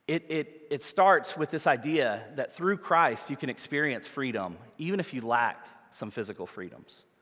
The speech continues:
We also contextualized the gospel when we went to Zimbabwe.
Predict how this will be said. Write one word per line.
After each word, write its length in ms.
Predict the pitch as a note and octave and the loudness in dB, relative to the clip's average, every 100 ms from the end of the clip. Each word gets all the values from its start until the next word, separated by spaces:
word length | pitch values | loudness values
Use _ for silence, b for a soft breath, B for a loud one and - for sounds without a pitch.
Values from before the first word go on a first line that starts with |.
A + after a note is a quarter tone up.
| b b b b b b - | b b b b b b -4
We 160 | C#3 | 2
also 260 | F3 G#3+ G3+ | 4 4 2
contextualized 680 | - D#3+ F3+ - F3 D3+ D3 | -2 -2 -2 -2 4 4 4
the 80 | B2 | 2
gospel 460 | C3 B2+ - C#3+ | 2 2 0 -4
when 100 | B2+ | -4
we 100 | B2+ | -4
went 120 | B2+ B2 | -6 -6
to 80 | |
Zimbabwe. 580 | A2+ A#2 G#2 A#2+ G2+ F2+ | -8 -2 4 4 2 -6